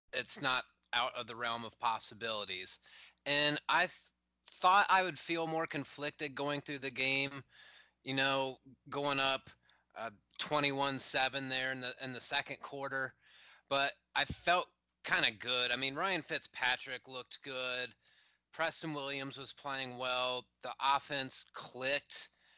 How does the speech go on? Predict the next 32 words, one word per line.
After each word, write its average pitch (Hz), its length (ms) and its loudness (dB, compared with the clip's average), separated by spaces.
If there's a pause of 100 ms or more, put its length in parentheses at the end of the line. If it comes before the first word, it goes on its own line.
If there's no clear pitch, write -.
(280)
You 127 80 -6
know, 135 300 2
it 127 80 -6
just 160 220 -2
seemed 156 360 2
like, 147 460 0 (1080)
it 151 160 0
seemed 220 260 2
like 196 340 2
earlier 170 460 0
in 151 220 -2
the 147 100 0
year, 139 640 0 (160)
you 131 160 -10
thought 135 540 2 (100)
that 127 240 -2
maybe 131 640 -4
this 127 240 -4
was 120 160 -4
going 123 280 -2
to 117 160 -12
be 120 180 -4
a 113 160 -2
dumpster 120 540 -2
fire. 117 500 0
"Oh 113 100 -2
my 113 200 -2
gosh, 110 340 -2
this 117 160 -8
is 117 160 -8
gonna 110 240 -6
be 113 240 -4